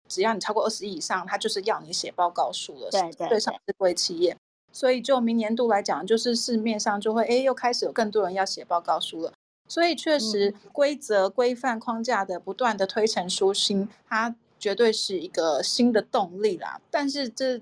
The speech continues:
Speaker 1: 当然啦，有好有坏，又有另外一个问题是，哎，现在大家也会觉得说，哎，那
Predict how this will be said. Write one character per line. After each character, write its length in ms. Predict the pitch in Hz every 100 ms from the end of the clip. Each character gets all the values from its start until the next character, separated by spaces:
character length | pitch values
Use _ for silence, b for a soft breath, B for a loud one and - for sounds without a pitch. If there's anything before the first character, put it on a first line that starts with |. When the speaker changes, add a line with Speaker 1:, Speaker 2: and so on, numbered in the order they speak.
| -
Speaker 1:
当 160 | 254
然 160 | 240 202
啦， 260 | 175 165 151
有 120 | 185
好 220 | 208 214
有 140 | 208 175
坏， 160 | 233
又 140 | 208 247
有 40 |
另 160 | 226 240
外 140 | 214
一 20 |
个 140 | 208 190
问 160 | 226
题 160 | 220 185
是， 140 | 190
哎， 140 | 220 240 _ _
现 200 | - 294
在 80 | 285
大 180 | 277 247
家 220 | 240 226
也 180 | 190 170
会 140 | 285
觉 100 | 233
得 100 | 208
说， 160 | 214 233
哎， 160 | 269 311
那 260 | 339 311